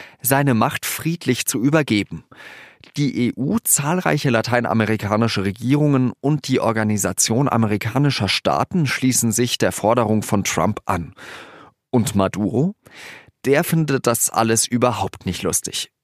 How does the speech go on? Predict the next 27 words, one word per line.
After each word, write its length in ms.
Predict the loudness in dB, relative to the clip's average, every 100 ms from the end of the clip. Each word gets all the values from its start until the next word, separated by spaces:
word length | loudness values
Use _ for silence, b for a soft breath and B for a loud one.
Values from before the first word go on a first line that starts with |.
| -2
Er 140 | 0
hat 120 | 0
die 80 | -4
diplomatischen 800 | -6 -2 0 2 2 0 0 0
Beziehungen 640 | 0 0 0 2 2 0
zu 160 | 0 0
den 160 | -2
U 160 | 0 0
S 180 | 0 0
A 220 | 0 0 -4
abgebrochen. 720 | -10 -6 -6 -6 -8 -12 -16 _ _ -4
Und 120 | -2
die 120 | 0 0
U 160 | 0
S 160 | 0 0
A 380 | 0 2 0 0
halten 360 | -2 0 -2
eine 240 | -2 -2 0
militärische 840 | 0 -2 -4 0 0 2 0 0
Invasion 680 | 0 2 2 2 0 2 2
in 200 | 0 0
Venezuela 840 | 0 -2 -2 0 2 2 2 0
mittlerweile 640 | -4 -2 0 2 2 0 0
nicht 360 | 0 0 -2
mehr 180 | -2 0
für 240 | 0 0 0
ausgeschlossen. 840 | -2 -4 -4 -4 -4 -2 -2 -4